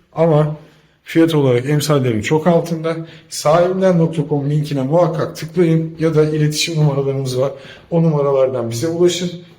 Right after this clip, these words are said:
Size fiyat bilgisi geçebilelim. Bakın çok kullanışlı dememin sebebi mutfak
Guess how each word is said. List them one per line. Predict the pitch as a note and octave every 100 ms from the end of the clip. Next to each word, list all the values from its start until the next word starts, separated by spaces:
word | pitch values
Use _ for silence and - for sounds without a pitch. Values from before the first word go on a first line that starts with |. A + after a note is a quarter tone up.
| _ -
Size | - E3 D#3 D#3 D#3+ - - _ _
fiyat | - E3+ E3 D3
bilgisi | C3+ B2+ A#2 E3+ E3+ - - _ _
geçebilelim. | C#3+ C#3 F3 C#3+ B2+ A#2 A2+ C#3+ - - _ _ _ _ _ _ _ _ _ _ -
Bakın | D3+ B2+ B2+
çok | - F3 - - _ _ _ -
kullanışlı | D3+ D3+ D3 D3 D3 C#3+
dememin | D#3 D3 C3+
sebebi | - F3+ D#3+ C3+ C3+ C#3+ - _ _ -
mutfak | D#3 D#3 D#3 C#3+